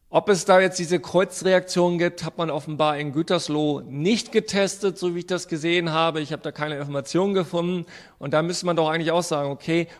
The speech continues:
woher kommt denn jetzt dieser Ausbruch auf einmal? So, natürlich, klar, instrumentalisiert man das jetzt natürlich, um neue Arbeitnehmerschutzmaßnahmen durchzusetzen, wo man dann,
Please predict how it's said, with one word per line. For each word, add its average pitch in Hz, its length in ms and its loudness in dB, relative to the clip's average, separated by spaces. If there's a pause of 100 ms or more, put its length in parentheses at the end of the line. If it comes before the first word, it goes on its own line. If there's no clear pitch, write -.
(120)
woher 165 320 2
kommt 180 320 -4
denn 185 120 -2
jetzt 156 240 -6
dieser 135 280 -6
Ausbruch 143 540 -2
auf 131 180 2
einmal? 123 480 -6
So, 135 200 -10
natürlich, 165 460 -2
klar, 160 260 2
instrumentalisiert 156 840 -6
man 156 120 -4
das 147 180 -4
jetzt 151 200 -10
natürlich, 147 560 -4
um 143 260 -6 (300)
neue 143 420 2
Arbeitnehmerschutzmaßnahmen 160 2500 0
durchzusetzen, 147 840 -6
wo 135 80 -4
man 139 320 -6
dann, 139 320 -6